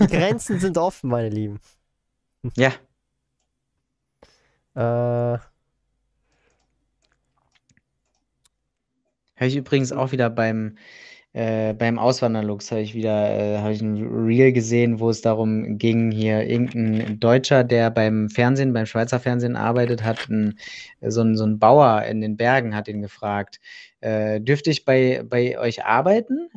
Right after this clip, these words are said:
Speaker 2: Ähm, weil das ist wohl so eine Gegend, die wohl ein bisschen konservativ,
Speaker 1: Mhm.
Speaker 2: äh, gesehen
Speaker 1: Ah,
Speaker 2: wird.
Speaker 1: ja.
Speaker 2: Und hat der gesagt, „Ja, du dürftest schon, äh,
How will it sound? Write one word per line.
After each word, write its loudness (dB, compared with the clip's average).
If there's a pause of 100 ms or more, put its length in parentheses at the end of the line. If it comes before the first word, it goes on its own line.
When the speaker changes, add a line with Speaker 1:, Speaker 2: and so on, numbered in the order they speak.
(100)
Speaker 2:
Ähm, -6
weil 0
das -6
ist -14
wohl 0
so -2
eine -2
Gegend, -2
die -4
wohl 0
ein -6
bisschen -6
konservativ, 0
Speaker 1:
Mhm. -2
Speaker 2:
äh, -2
gesehen 2
Speaker 1:
Ah, -
Speaker 2:
wird. -2 (120)
Speaker 1:
ja. -2
Speaker 2:
Und 4
hat 4
der 6
gesagt, 2 (480)
„Ja, 2
du -8
dürftest -2
schon, -2 (120)
äh, -8